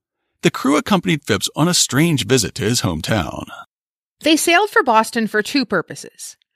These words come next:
Speaker 2: Phips needed to arrange a diving bell and experienced divers for their treasure hunt,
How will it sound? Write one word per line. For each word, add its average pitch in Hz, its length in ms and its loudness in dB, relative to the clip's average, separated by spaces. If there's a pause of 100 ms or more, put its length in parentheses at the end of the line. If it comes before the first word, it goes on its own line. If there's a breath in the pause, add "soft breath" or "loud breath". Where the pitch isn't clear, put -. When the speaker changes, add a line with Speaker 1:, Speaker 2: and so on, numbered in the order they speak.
(240)
Speaker 2:
Phips - 300 0
needed 311 320 -2
to 285 140 -2
arrange 214 360 2
a 196 80 2
diving 185 420 2
bell 151 280 -2
and 175 100 -6
experienced 254 840 -6
divers 190 420 -2
for 185 140 -6
their 170 140 -4
treasure 214 380 -2
hunt, 156 260 -8